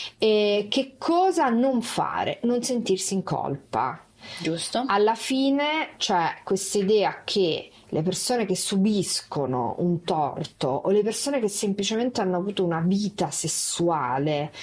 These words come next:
Speaker 1: o le persone che si sono fidate o affidate a qualcun altro debbano essere loro a sentirsi in colpa e non chi ha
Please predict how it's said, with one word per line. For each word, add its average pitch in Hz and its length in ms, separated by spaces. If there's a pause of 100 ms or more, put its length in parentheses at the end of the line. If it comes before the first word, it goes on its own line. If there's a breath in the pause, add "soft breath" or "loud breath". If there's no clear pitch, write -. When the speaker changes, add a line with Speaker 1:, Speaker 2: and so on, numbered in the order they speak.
(240 loud breath)
Speaker 1:
o - 60
le 190 100
persone 226 380
che 196 100
si - 120
sono 202 280
fidate 214 920 (300)
o 208 280
affidate 190 640
a - 80
qualcun 175 400
altro 139 640
debbano 175 340
essere 175 400
loro 180 460
a 151 60
sentirsi 156 600
in 156 120
colpa 143 640
e 180 120
non 208 540
chi 185 220
ha 143 200